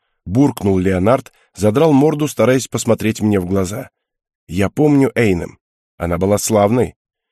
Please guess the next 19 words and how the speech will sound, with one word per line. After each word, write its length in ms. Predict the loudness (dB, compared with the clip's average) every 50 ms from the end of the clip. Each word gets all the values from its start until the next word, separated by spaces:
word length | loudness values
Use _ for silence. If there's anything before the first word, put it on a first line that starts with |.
| _ _ _ -6
И 60 | -2
раз 240 | 0 0 0 0 0
уж 160 | -2 -4 -2
ей 180 | 0 0 0 0
пришлось 500 | 0 0 -2 -2 0 0 0 0 0 2
довериться 500 | 2 2 2 2 2 0 -2 -2 -4 -4
Деймосу". 680 | 0 0 2 2 2 0 0 -2 -4 -6 -10 -10 -12 -12 _ _ _ _ _ _ _ _ _ _ _ _ _ -6
Он 220 | -2 0 0 0
помолчал, 640 | 0 -2 -2 0 -2 -2 -4 -2 0 0 0 0 -2 _ _ _ _ _ _ _ _
а 100 | -6 -2
затем 300 | -2 -2 0 0 0 0
добавил 360 | 2 2 2 2 2 2 2
серьезно, 520 | 0 0 0 2 2 2 2 2 0 0 0
без 180 | 0 0 0
обычного 460 | 0 -2 0 -2 -4 -4 -2 -2 0 0
ехидства: 640 | 0 -2 -4 -6 -8 -8 -8 -12 -12 -14 -14 -14 _ _ _ _ _ _ _ _ _ _ _ _
"Я 240 | -14 -4 -2 -2 -2
помогу 380 | 0 0 0 0 0 0 -2 -4
ей, 420 | -4 -2 -2 -2 -2 -2 -4 _